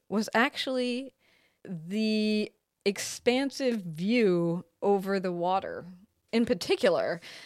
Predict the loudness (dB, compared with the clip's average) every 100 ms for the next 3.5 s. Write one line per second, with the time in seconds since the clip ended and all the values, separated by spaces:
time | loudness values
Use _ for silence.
0 | -8 2 4 4 4 4 6 6 6 2
1 | 0 0 -2 -4 -4 -2 0 2 2 2
2 | 2 2 0 0 0 -4 -8 -4 -2 2
3 | 2 0 -4 -8